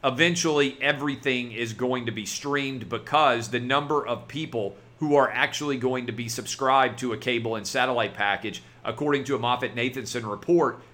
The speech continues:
is gonna be down around fifty million subscribers sooner rather than later. Already, all of the, uh,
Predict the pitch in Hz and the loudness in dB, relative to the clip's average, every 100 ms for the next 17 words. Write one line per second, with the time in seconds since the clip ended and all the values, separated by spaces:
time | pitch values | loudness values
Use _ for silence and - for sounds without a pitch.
0 | _ 139 139 135 127 120 143 135 120 117 | _ -4 -2 0 0 2 2 4 2 0
1 | 117 143 - 139 110 117 139 139 120 113 | -2 -4 -4 -6 -4 0 0 0 -2 -6
2 | 113 95 - 135 131 143 117 98 - - | -8 -8 -6 2 4 4 2 -6 -10 -20
3 | - - 170 160 147 131 127 120 113 110 | -10 0 2 4 4 4 4 2 -2 -4
4 | 110 139 135 131 127 120 117 139 143 123 | 0 2 4 2 2 2 4 4 4 0
5 | 120 - - - 160 156 156 120 127 123 | -4 -14 -8 4 8 8 6 4 0 0
6 | 117 113 113 107 | 2 2 4 2